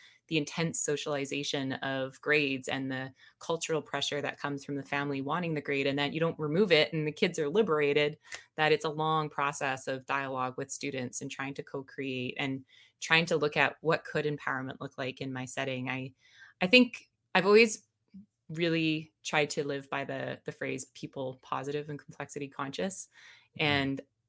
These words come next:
Speaker 1: I think, um, there's something a little, uh, I don't know if this is the right word to say, so cr-, I hope I don't o-, offend anybody, but, you know, they talk about, like, tribal politics.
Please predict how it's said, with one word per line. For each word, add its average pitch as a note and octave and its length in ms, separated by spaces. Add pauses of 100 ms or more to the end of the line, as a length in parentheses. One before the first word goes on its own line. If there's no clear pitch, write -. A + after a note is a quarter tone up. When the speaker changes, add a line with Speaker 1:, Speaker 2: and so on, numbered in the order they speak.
(120)
Speaker 1:
I D#3+ 120
think, D3+ 640
um, C3+ 520 (260)
there's F#3 240 (100)
something C4+ 400
a C#4 80
little, E3 580 (2000)
uh, E3+ 400 (160)
I F3+ 100
don't G#3 100
know G3+ 60
if F#3+ 60
this G3 120
is - 40
the F3 60
right D#3 100
word D#3 200
to D#3 60
say, C3+ 360
so C3+ 240
cr-, - 360
I - 60
hope D3+ 220
I D3 60
don't C#3+ 280
o-, E3+ 160
offend D3+ 300
anybody, C#3 460
but, D#3 200
you F3+ 80
know, F#3 100
they G3 100
talk G#3+ 160
about, G#3 120
like, F3 120
tribal D3+ 360
politics. D3 720